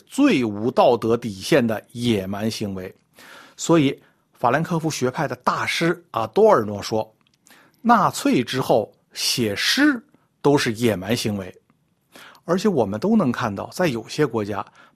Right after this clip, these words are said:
本来用于人类自由交流的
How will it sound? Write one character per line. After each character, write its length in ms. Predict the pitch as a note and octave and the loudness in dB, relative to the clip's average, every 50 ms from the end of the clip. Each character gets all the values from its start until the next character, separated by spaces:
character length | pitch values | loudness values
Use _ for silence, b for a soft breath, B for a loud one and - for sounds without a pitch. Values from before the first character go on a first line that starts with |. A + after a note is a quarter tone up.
| b | b
本 140 | - C#3 B2 | 0 2 2
来 260 | A#2 A#2+ C#3+ - - - _ _ - | 4 4 4 2 2 -2 _ _ -4
用 260 | - G#3 F#3 D#3+ D#3 | -2 0 0 2 0
于 60 | D#3 D#3+ | 0 0
人 260 | C#3+ C3 A#2 C3 F3 | 2 2 2 2 2
类 200 | G#3 G3 - - - | 2 0 0 0 -6
自 340 | - - - C4 B3+ F3 C3+ | -12 -4 -2 0 2 2 2
由 200 | A#2 A2 A2 A#2 | 2 0 0 -2
交 280 | A#2 - - F#3+ F#3+ F3+ | -2 0 2 2 4 4
流 180 | C3+ A#2+ A#2+ | 2 2 0
的 180 | C3 C#3+ B2+ - | 0 0 -2 -4